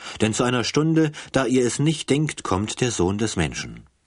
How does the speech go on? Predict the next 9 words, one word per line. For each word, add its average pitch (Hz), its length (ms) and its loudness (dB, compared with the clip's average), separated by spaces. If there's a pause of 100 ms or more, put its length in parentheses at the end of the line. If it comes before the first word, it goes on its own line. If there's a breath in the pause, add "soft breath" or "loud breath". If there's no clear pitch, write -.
(1700)
Wer 147 260 4
ist 127 220 0
in 90 160 0
Wirklichkeit 113 640 0
der 90 140 2
treue 117 360 2
und 110 140 0
verständige 101 640 0
Sklave, 87 720 0